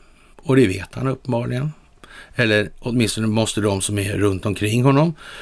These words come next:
förstå det där. Och, eh, ja, han gör det i alla fall. Han gör sig verkligen populär hela tiden. Det är ju, han slår ju inte fel. Han är ju som en målsökande robot i det avseendet.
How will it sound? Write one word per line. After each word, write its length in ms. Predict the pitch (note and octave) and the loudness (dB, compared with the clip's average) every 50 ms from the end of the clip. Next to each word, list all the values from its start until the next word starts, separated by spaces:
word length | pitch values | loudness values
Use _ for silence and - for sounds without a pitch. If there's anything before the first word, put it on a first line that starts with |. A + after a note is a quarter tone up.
| - - | -12 -4
förstå 400 | - C#3 C#3 - B2 B2 C3+ C3+ | 0 0 0 2 2 2 4 4
det 80 | C3 B2+ | 4 4
där. 300 | B2 A#2+ B2+ C#3 D3+ - - - - | 4 4 4 4 2 -2 -8 -18 -10
Och, 460 | - D3 B2 - - - - - - | -6 -6 -6 -6 -8 -18 -12 -6 -2
eh, 240 | A2+ A2+ A2 G#2 G#2 - | 0 2 2 0 0 0
ja, 260 | - E3 C3+ A#2 A#2+ A#2+ | 2 2 2 2 2 0
han 120 | A#2+ A#2+ | -2 0
gör 200 | B2 A#2+ A2+ G#2 | 0 0 0 0
det 60 | G#2 G#2+ | 0 0
i 20 | |
alla 140 | G#2 G2+ G#2 | 0 0 -2
fall. 360 | - - G#2+ A#2 B2+ D#3 F#3 - _ - - - - - - - - | -2 0 0 0 0 0 -2 -8 _ -20 -20 -18 -18 -18 -16 -8 -2
Han 180 | - A2+ A#2+ | 2 4 4
gör 140 | B2 A#2+ A2+ | 6 4 4
sig 140 | A#2+ B2+ A#2+ | 4 4 2
verkligen 300 | A#2 A2 - - A2 G#2+ | 2 2 0 -2 -6 -4
populär 560 | A2+ A2 - - G#2 G#2+ A2+ B2 C#3+ D3+ D3+ - | -4 -6 -4 -2 0 2 2 4 2 2 0 -2
hela 280 | C3 C3+ C3+ B2 B2 | -4 -2 0 0 -2
tiden. 500 | A#2+ - A#2+ A#2+ A#2 A#2 C3+ D3 D#3 F3 - | -2 0 2 2 2 4 4 2 2 0 -2
Det 180 | - B2 A#2+ A#2 | -2 -2 0 2
är 60 | A#2+ | 2
ju, 220 | A#2+ A#2 A2+ A2+ | 2 4 4 2
han 120 | A#2 A2+ A2 | 2 0 0
slår 220 | - - A#2 A2+ | -2 -2 -2 -2
ju 40 | A2 | -2
inte 140 | G#2+ - - | -2 -2 -2
fel. 380 | - - A2 A2 A#2+ C3+ C#3+ | -2 0 0 2 2 2 4
Han 100 | A#2+ A#2 | 4 4
är 80 | A#2+ A#2 | 2 2
ju 80 | A2+ G#2+ | 0 0
som 300 | - - A2 G#2+ G2 F2+ - - - - - - - - - - - | 0 -4 -4 -6 -6 -10 -12 -18 -20 -20 -18 -16 -16 -16 -16 -10 -2
en 120 | - G#2+ A2+ | 2 4 6
målsökande 840 | A2+ A2 G#2 G2 - - A2+ A#2+ B2 - - B2 B2+ B2 B2 B2 | 6 6 4 2 2 2 2 2 2 2 0 0 2 2 2 2
robot 520 | - - G#2+ A2 G#2 G#2+ A#2 B2+ C3 B2+ - | 2 2 0 0 2 2 0 0 -2 0 0
i 40 | C#3 | 0
det 100 | C3 B2 | 2 2
avseendet. 800 | A#2+ A#2 G#2+ - - A2+ A#2+ A2+ A2+ B2+ C#3 C#3+ - - - | 2 2 0 0 0 2 2 4 4 4 2 2 -2 -10 -12